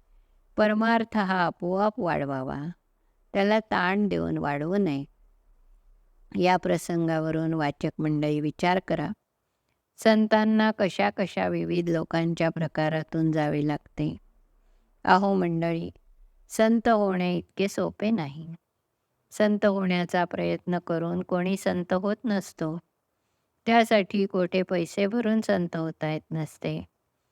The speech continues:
संत होण्यासाठी आपल्या सर्व विकारांचा वैराग्यरूपी अग्नीच्या कुंडात होम करावा लागतो. संतांच्या उपदेशांचे पालन केले,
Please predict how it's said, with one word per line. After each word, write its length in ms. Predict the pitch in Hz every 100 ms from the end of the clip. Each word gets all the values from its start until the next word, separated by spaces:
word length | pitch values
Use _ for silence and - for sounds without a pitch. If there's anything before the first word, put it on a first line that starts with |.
| _ _ -
संत 360 | - 208 208
होण्यासाठी 840 | 208 196 190 180 175 175 165 180 202
आपल्या 400 | 202 170 170 170
सर्व 360 | - 165 165 165
विकारांचा 1000 | 160 - 170 165 160 156 151 180 180 185 - - - _ -
वैराग्यरूपी 1040 | 208 185 185 196 208 208 226 202 185 185 180
अग्नीच्या 580 | 165 170 165 156 165
कुंडात 480 | 160 165 160 160 175 190
होम 340 | - 196 202
करावा 420 | 254 165 151 147 143
लागतो. 500 | 143 - - - 170 _ _ _ _ _ _ _ -
संतांच्या 680 | 208 208 208 208 202 202 196
उपदेशांचे 960 | 180 180 180 180 - 180 175 175 175
पालन 460 | 175 165 156 160 165 180
केले, 420 | 185 196 180